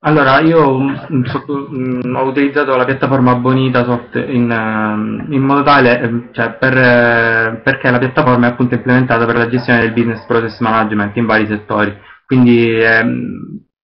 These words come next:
tra le mie scelte è risultata quella più valida per, eh, per l'utilizzo in quest'ambito, ecco.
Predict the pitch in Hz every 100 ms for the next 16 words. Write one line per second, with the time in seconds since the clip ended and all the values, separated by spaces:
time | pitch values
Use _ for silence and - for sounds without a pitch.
0 | _ 131 131 135 147 127 120 127 123 120
1 | 120 117 113 117 120 143 117 113 113 110
2 | 110 107 110 107 104 104 101 101 101 101
3 | 117 117 117 110 107 110 104 104 101 98
4 | 104 101 98 -